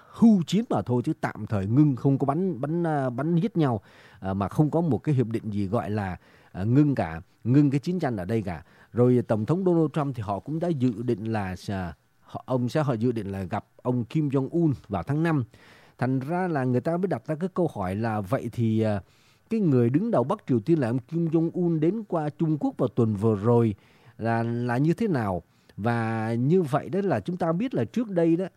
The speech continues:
cái, à, liên hệ ngoại giao Bắc Triều Tiên và Trung Cộng rất là xấu. Nhất là cái việc mà Bắc,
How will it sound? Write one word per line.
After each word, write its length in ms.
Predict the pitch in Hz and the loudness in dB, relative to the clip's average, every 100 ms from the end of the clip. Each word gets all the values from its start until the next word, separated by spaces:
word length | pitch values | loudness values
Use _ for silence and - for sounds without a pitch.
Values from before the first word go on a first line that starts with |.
| _ | _
cái, 240 | - 185 196 | -2 0 2
à, 220 | 170 151 | 2 2
liên 220 | 143 156 | 4 4
hệ 100 | 135 | 4
ngoại 340 | 104 123 87 117 | 0 -2 -2 -2
giao 240 | 147 143 | 0 0
Bắc 160 | 151 - | -2 -4
Triều 120 | - 107 | 0 0
Tiên 240 | 139 139 | 2 0
và 80 | 101 | 0
Trung 220 | - 139 | 0 0
Cộng 300 | 127 104 98 | 0 -2 -2
rất 160 | 131 233 | -4 -2
là 100 | 113 | -4
xấu. 460 | - - 156 277 349 _ - - _ | -4 0 2 2 0 _ -20 -20 _
Nhất 220 | 208 285 170 | -4 -2 -4
là 100 | 113 | -4
cái 140 | 170 | -2
việc 240 | 131 113 | -2 -2
mà 340 | 110 107 104 98 92 _ _ - | -2 -2 -2 -4 -8 _ _ -16
Bắc, 220 | 113 160 | -6 -6